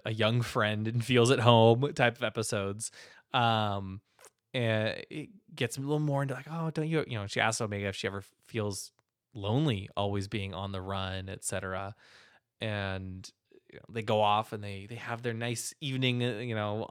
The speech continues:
boating along the water in the sunset, which is when the tsunami hits. And I thi-, I, I, I kinda feel like it's, you know, I, I feel like they kinda added the tsunami just because they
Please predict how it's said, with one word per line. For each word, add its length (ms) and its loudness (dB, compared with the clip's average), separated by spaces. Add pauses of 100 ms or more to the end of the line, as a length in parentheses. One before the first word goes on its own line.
boating 520 6
along 240 -4
the 80 -2
water 280 2
in 100 -2
the 100 -6
sunset, 520 -4 (720)
which 180 -6
is 160 -6
when 380 -6
the 100 -10
tsunami 840 -10 (260)
hits. 420 -10
And 120 4
I 100 8
thi-, 120 0
I, 220 -6
I, 240 2
I 80 0
kinda 300 0
feel 240 4
like 340 6 (680)
it's, 320 -14 (840)
you 120 -4
know, 60 0
I, 220 -2
I 60 -2
feel 160 6
like 100 6
they 60 2
kinda 300 -2
added 240 4
the 80 -2
tsunami 500 -2
just 560 -2 (140)
because 360 -2
they 180 -4